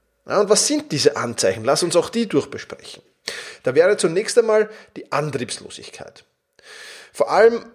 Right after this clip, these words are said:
wenn dieser Zustand dauerhaft wird, ja, so ab und zu mal antriebslos zu sein, ja, okay, das hat jeder, das ist, das ist jetzt nix, nix Gravierendes. Aber wenn dieser Zustand dauerhaft wird,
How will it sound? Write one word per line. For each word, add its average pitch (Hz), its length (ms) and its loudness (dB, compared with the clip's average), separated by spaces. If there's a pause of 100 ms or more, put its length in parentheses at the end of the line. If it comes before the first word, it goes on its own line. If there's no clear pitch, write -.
(140)
wenn 175 180 -4
dieser 165 260 -2
Zustand 170 400 -4
dauerhaft 147 460 6
wird, 117 120 -4
ja, 143 180 0
so - 140 2
ab 147 200 -6
und 151 140 -2
zu - 120 -4
mal 160 240 2
antriebslos 135 580 0
zu - 80 -4
sein, 120 280 -2
ja, 117 260 0
okay, 127 200 -2
das - 180 2
hat - 160 0
jeder, 139 280 0
das 117 180 -4
ist, - 240 0
das 131 120 -4
ist 139 120 -2
jetzt 151 220 -2
nix, - 320 -4
nix 135 260 -6
Gravierendes. 123 560 2
Aber 139 200 2
wenn 202 160 4
dieser 196 200 0
Zustand 180 480 -4
dauerhaft - 500 0
wird, - 180 -18